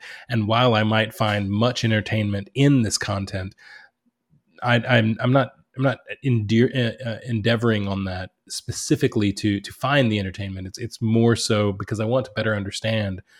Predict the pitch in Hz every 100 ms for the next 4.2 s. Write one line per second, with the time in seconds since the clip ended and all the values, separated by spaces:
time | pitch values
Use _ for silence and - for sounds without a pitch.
0 | - - - 107 98 101 117 139 117 95
1 | 104 120 104 98 95 101 123 - 104 -
2 | 107 - 107 - 120 123 101 98 101 -
3 | - 101 - 107 - - 104 101 - -
4 | 135